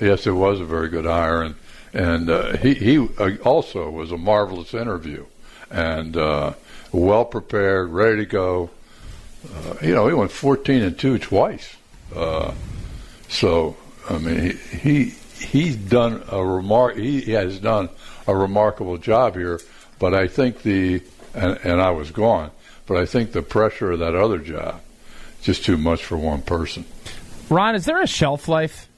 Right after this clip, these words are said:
Speaker 2: you think, where players listening to a coach, is it eight to ten years, obviously without, you know, take Bill Belichick out of the equation. But do you think there is a kind of a shelf life for a head coach?
Speaker 1: I think so. I think that's been demonstrated time after time.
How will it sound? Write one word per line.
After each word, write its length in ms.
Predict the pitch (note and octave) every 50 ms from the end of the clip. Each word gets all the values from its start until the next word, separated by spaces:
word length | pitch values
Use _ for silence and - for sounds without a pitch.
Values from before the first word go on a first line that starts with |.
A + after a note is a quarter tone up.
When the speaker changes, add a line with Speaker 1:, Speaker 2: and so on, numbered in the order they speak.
| -
Speaker 2:
you 100 | - E3
think, 300 | D3+ - E3+ F3+ D#3+ - - -
where 220 | C3+ D#3 C#3 C3+
players 560 | A2+ - - D#3+ D#3 E3 E3 E3 D#3+ C#3+ G#2 A2+
listening 480 | B2+ D3+ D#3 - - E3 D#3 C#3+ C#3
to 120 | - D3+ C3+
a 60 | A#2+
coach, 360 | - - C3+ B2 C3 C3 -
is 160 | C3 A#2+ A2 C#3+
it 140 | D#3+ D3+ - - - - - - - -
eight 260 | D3+ D#3 F3+ F#3 - -
to 80 | E3
ten 280 | C3 - - F3 D#3+ D3
years, 340 | C#3 C3+ D3+ E3 F3 D3 F3+
obviously 440 | E3 F3+ G3 F3 F3+ - - F#3
without, 300 | D#3 C#3+ C#3 C#3+ C#3+ - - C3+ B2+
you 120 | D3+ C#3
know, 80 | C3 A#2
take 320 | - - D#3 D#3 B2+ -
Bill 140 | D3+ D3 C3
Belichick 480 | A2+ C3 B2+ C#3+ C#3 - D3 C3+ - A#2+
out 140 | A#2+ A#2+
of 60 | B2 A#2+
the 80 | B2
equation. 500 | A2 - - A#2+ A#2+ C3 C3 E3 D#3+ D#3 - - - - - - -
But 120 | D#3+ C3+
do 100 | - E3
you 100 | G3+ A3+
think 300 | - - - G#3 A3+ G#3+
there 160 | - G#3 F#3+ F#3
is 180 | F#3+ F#3 -
a 120 | G3 F#3 E3
kind 220 | - - F#3 F3
of 80 | D#3 C#3+
a 40 |
shelf 300 | - - E3+ D#3+ E3+ -
life 160 | - F3 F3 -
for 120 | - D#3
a 20 |
head 160 | C#3+ D#3 D3+ -
coach? 320 | - D#3+ F3+ - - - - - - - - - - - - - - - - - - - - -
Speaker 1:
I 140 | C#3 E3
think 220 | E3 - D3+ A#2 -
so. 320 | - - F2 F2 E2+ - - - A2+
I 120 | A2 G#2
think 160 | C#3 C3+ A2+
that's 180 | - G#2+ F2+ -
been 180 | - F#2 F2
demonstrated 680 | E2+ G#2+ G#2+ G#2+ F#2+ - - - G2+ F2+ E2+ D#2+ D2+ - - - - - - - -
time 320 | - A2+ G2 F#2+ F#2 F2+
after 320 | F2+ F2 E2+ - - F2+ D#2
time. 420 | - - F#2+ G2 F#2 D#2+ C#2+